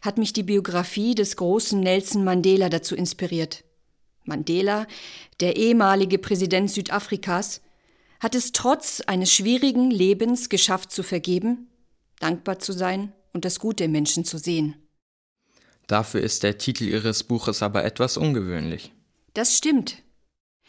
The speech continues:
Speaker 1: Ich wollte einen Titel, der zum Nachdenken anregt. Im Grunde jedoch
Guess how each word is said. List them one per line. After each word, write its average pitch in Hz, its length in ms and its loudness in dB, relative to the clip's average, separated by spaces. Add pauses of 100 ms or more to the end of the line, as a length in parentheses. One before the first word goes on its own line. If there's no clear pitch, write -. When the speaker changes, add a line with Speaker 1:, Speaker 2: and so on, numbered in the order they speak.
(200)
Speaker 1:
Ich - 180 -6
wollte 254 300 0
einen 196 280 -2
Titel, 262 480 -4 (420)
der 214 100 0
zum 226 180 2
Nachdenken 196 560 -2
anregt. 165 560 -6 (920)
Im 202 180 -2
Grunde 226 260 2
jedoch 262 480 0